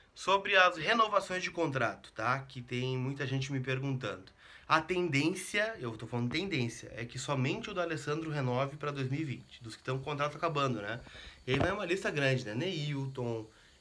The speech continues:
é, Parede, o Emerson Santos, Richelli, Galdesani,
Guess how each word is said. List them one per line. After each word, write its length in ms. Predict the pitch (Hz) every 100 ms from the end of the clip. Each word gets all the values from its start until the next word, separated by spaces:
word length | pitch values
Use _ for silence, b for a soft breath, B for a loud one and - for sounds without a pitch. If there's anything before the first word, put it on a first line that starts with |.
| -
é, 480 | 113 107 104 101 101
Parede, 1080 | 165 180 156 143 139 131 131 113 107 104 101
o 100 | 110
Emerson 480 | 117 123 127 156 160
Santos, 600 | 156 147 143 131 127 113
Richelli, 680 | 117 151 - 147 147 135 110
Galdesani, 1000 | 110 123 151 143 135 135 135 127 104 98